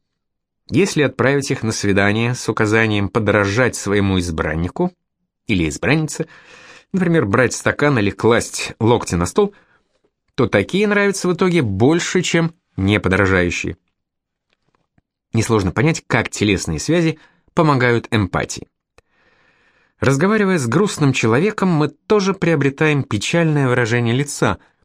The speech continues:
слегка обмякшую позу и можем даже поплакать за компанию. С другой стороны, разговор с энергичным, весёлым человеком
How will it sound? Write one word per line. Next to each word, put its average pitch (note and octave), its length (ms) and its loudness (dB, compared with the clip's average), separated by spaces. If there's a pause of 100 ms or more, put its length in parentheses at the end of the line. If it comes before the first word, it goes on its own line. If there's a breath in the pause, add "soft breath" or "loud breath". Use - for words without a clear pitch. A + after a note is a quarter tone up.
(220 soft breath)
слегка - 480 -2
обмякшую F#2+ 720 -2
позу E3+ 440 -2 (760 loud breath)
и B3 100 2
можем G3+ 380 2
даже D#3 220 2
поплакать A#2+ 840 0
за A2 160 0
компанию. C#3 520 -4 (880)
С G2+ 120 -2
другой B2+ 320 2
стороны, C#3 380 -2 (440 soft breath)
разговор B2 640 2
с - 220 -4
энергичным, B2+ 800 0
весёлым G2 540 0
человеком D#3+ 600 -2